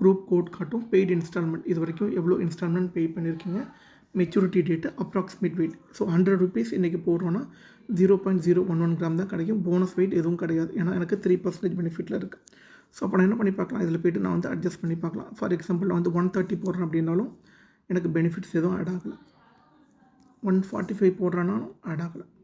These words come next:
So, ஒன் ஃபார்ட்டி செவன் போட்டால் ஜீரோ பாயிண்ட் ஜீரோ ஒன் கிராம் இருக்குது. So, நீங்க எப்போவுமே என்ன பண்ணுங்கள், நீங்க ஸ்கீம் வந்து பே பண்ணும்போது அட்லீஸ்ட் ஒரு மில்லிகிராமாவது உங்களுக்கு ப்ராஃபிட் வர மாதிரி பார்த்துக்கோங்க. So,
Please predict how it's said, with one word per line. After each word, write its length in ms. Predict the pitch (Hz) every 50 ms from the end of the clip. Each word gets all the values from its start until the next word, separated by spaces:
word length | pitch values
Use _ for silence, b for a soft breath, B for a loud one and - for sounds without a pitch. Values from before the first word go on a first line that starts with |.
| b b b b b b b b b b b b _ _ _ _ _ _ _ _ - -
So, 80 | - - 175 180 185
ஒன் 100 | 202 196 -
ஃபார்ட்டி 260 | 196 185 175 - 190 190
செவன் 200 | 208 185 185 185 185
போட்டால் 240 | 180 180 262 254 -
ஜீரோ 160 | 208 190 190 180 -
பாயிண்ட் 180 | 180 175 165 165
ஜீரோ 160 | 170 165 170 165 - - - - - _ _ _ - 226 175
ஒன் 120 | 170 170 165
கிராம் 160 | 175 175 170
இருக்குது. 220 | - - - - 202
So, 60 | 214 196
நீங்க 120 | 185 175 165
எப்போவுமே 240 | 170 196 208 233 214
என்ன 100 | 196 202 214
பண்ணுங்கள், 320 | 185 175 175 175 208 254 247 B B B B B B B B B B _
நீங்க 180 | - 190 180 185 196 - - - - - -
ஸ்கீம் 280 | - - 214 202 202 208 202 196 196 -
வந்து 160 | 185 180 185 -
பே 80 | - 180 190 190
பண்ணும்போது 360 | 190 190 185 175 165 175 185 - - 190
அட்லீஸ்ட் 460 | - - - 214 226 226 - - 262 240 - - - 180
ஒரு 140 | 175 180 185 170 180
மில்லிகிராமாவது 580 | 180 185 202 196 180 185 180 170 170 180 196 233 208
உங்களுக்கு 260 | 180 170 170 170 - 190
ப்ராஃபிட் 340 | - 190 175 175 - 175 165 170
வர 80 | 165 165 156
மாதிரி 120 | 170 185 185 185
பார்த்துக்கோங்க. 400 | 175 170 - 190 190 180 175 190 B B B B B B B B B _
So, 60 | -